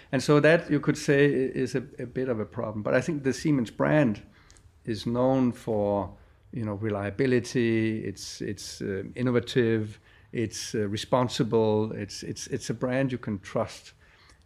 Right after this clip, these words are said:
And so we have an opportunity, in my mind, to make sure that people understand that,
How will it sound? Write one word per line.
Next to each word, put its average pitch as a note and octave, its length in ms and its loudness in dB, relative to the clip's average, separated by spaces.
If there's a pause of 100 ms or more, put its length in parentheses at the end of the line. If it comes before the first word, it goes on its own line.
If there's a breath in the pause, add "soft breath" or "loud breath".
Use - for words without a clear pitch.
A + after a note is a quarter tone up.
(140)
And A#2+ 140 -2
so C#3 140 4
we C#3+ 140 4
have D3+ 160 4
an D3 80 4
opportunity, B2+ 500 0
in A2+ 120 -4
my A#2 220 -2
mind, G#2 600 -10 (100)
to A#2+ 80 -6
make A2+ 220 -4
sure A#2+ 160 -2
that G#2 160 -6
people A#2+ 180 -10
understand G#2+ 480 -6
that, G#2+ 160 -4